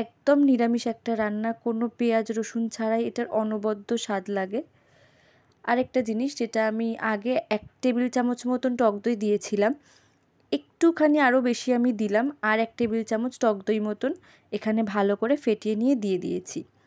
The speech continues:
এরপরে যখন গ্রেভিটা একটু হয়ে এলো, তখন তার মধ্যে ওই পটলগুলো দিয়ে এবার আমি একটু চাপা দিয়ে দেবো, কারণ এর মধ্যে ওই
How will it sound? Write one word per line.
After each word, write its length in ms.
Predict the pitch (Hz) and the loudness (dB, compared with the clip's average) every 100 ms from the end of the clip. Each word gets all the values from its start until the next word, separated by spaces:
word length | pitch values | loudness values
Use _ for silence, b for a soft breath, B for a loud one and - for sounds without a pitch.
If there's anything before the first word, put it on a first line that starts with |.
| b b b b _ | b b b b _
এরপরে 520 | 262 277 - 247 190 277 262 | 0 0 4 6 6 2 -2
যখন 240 | 233 240 247 220 | -2 0 0 4
গ্রেভিটা 500 | 214 202 240 240 262 339 B B B 277 | 4 4 0 0 0 -2 B B B -10
একটু 540 | 262 _ - 339 339 294 - 226 | -10 _ 2 2 2 -4 -8 -6
হয়ে 220 | - 254 285 214 | 4 6 6 4
এলো, 180 | 208 240 330 | 2 0 0
তখন 280 | 240 226 233 226 | -2 0 -4 0
তার 140 | 214 220 | 0 -2
মধ্যে 200 | 214 254 | -2 -2
ওই 60 | 247 | 2
পটলগুলো 480 | 214 208 220 214 233 214 214 | 2 2 -2 0 0 0 0
দিয়ে 180 | 196 262 b b b _ 254 | 2 0 b b b _ 2
এবার 200 | 254 294 294 | 4 6 6
আমি 120 | 247 277 | 4 0
একটু 180 | - 311 311 | -2 -2 2
চাপা 240 | 226 208 202 | 4 2 2
দিয়ে 120 | 202 190 | 0 0
দেবো, 160 | 196 208 | -4 0
কারণ 240 | 226 233 240 226 | 0 0 -2 -2
এর 80 | 214 226 | -2 -2
মধ্যে 260 | 214 233 247 | -2 -2 0
ওই 80 | 240 | 0